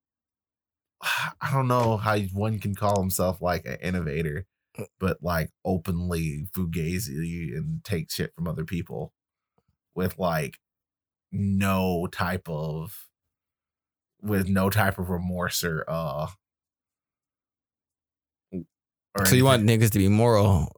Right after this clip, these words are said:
Speaker 2: to be innovators?
Speaker 1: Well, not necessarily be moral, but if, if ideas are the things that are important to you, they should be kind of, they should almost be not necessarily sacrosanct, but important.
Speaker 2: No, my ideas are important to me. Not ideas in general, just mine.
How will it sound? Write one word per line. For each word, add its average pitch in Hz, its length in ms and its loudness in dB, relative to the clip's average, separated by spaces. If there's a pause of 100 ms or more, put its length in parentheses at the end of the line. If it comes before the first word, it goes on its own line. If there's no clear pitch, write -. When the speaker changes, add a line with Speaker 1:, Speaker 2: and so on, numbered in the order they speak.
Speaker 2:
to 104 100 4
be 92 140 4
innovators? 95 680 4 (180)
Speaker 1:
Well, 120 160 2
not 123 200 2
necessarily 113 540 2
be 95 100 2
moral, 95 560 0
but 95 380 0
if, 92 260 -2 (360)
if 104 200 2
ideas 104 400 4
are 104 80 4
the 98 80 4
things 101 240 0
that 98 140 0
are 87 140 -2
important 92 380 -4
to 92 60 0
you, 92 220 -2
they 90 140 -4
should 90 200 -4
be 87 160 -4
kind 92 260 -2
of, 82 200 -6 (240)
they 98 100 -2
should 92 240 -6
almost 87 420 -2
be 82 300 -6 (640)
not 95 180 2
necessarily 92 500 0
sacrosanct, 95 680 0
but 90 120 0
important. 80 560 -2
Speaker 2:
No, 151 200 4
my 190 180 6
ideas 104 300 4
are - 80 0
important - 360 4
to 90 100 2
me. 101 220 -2 (1300)
Not 156 180 6
ideas 95 400 6
in 87 80 4
general, 110 380 4
just 135 200 2
mine. 98 260 6